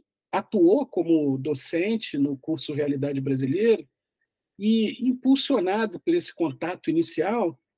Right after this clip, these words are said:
nós começamos a fazer grupos de estudo, grupos de discussão. Essa foi uma proposta na origem,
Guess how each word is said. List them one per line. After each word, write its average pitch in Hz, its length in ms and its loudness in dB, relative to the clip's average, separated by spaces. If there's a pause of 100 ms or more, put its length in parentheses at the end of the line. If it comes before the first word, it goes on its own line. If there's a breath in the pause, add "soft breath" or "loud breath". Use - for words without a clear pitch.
(580)
nós 190 180 -2
começamos 220 680 -2
a 202 500 2 (480)
fazer 180 720 2
grupos 170 340 -4
de 160 60 -6
estudo, 156 600 -4
grupos 165 340 -2
de - 160 -14
discussão. 156 1000 0 (320)
Essa 262 220 0
foi 254 140 -2
uma 240 160 0
proposta 214 640 0
na 208 140 2
origem, 196 840 0